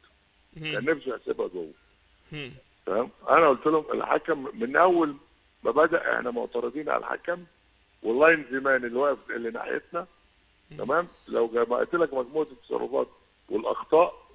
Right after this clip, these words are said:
Speaker 2: مش هت-، هتعرف فعلًا اللي أنا بقوله. وقلت
Speaker 1: مم.
Speaker 2: لهم الحكم مش هيعدي المباراة كده. الحكم ده مش هيطلعنا،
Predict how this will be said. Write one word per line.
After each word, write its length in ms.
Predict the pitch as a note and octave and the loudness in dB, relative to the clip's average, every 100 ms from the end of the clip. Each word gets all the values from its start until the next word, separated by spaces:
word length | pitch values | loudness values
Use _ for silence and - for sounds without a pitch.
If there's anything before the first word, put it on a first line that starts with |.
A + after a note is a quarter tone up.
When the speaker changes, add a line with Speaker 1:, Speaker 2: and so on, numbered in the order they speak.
| - | -16
Speaker 2:
مش 100 | - | -6
هت-، 240 | - - | -6 -4
هتعرف 560 | A2+ - C#3 C3+ - - | -2 4 6 6 4 2
فعلًا 300 | C3 D3 D3+ - _ _ _ _ _ _ _ _ _ _ - _ - | 2 2 -2 -8 _ _ _ _ _ _ _ _ _ _ -20 _ -2
اللي 160 | A#2 | 2
أنا 100 | B2+ | 4
بقوله. 280 | A2 G#2 F#2+ - _ _ _ - | 4 4 2 -4 _ _ _ 2
وقلت 220 | B2 C#3+ | 2 6
Speaker 1:
مم. 60 | |
Speaker 2:
لهم 160 | E3+ D3+ | 6 6
الحكم 380 | A#2 D3 D3+ B2+ | 2 2 2 0
مش 100 | A#2 | 0
هيعدي 280 | A#2+ B2+ A#2 | 2 2 2
المباراة 400 | A2 A2 A2 G2+ | -2 0 0 -2
كده. 80 | F#2+ - _ _ _ _ | -8 -14 _ _ _ _
الحكم 380 | - - B2 A#2+ | -6 -2 -4 0
ده 240 | D3+ D#3+ - A2+ | 0 0 -4 -14
مش 180 | G#2 | -12
هيطلعنا، 680 | G#2 G2+ A2+ A#2 D3 C#3+ D3 | -8 -6 -4 0 0 -2 -8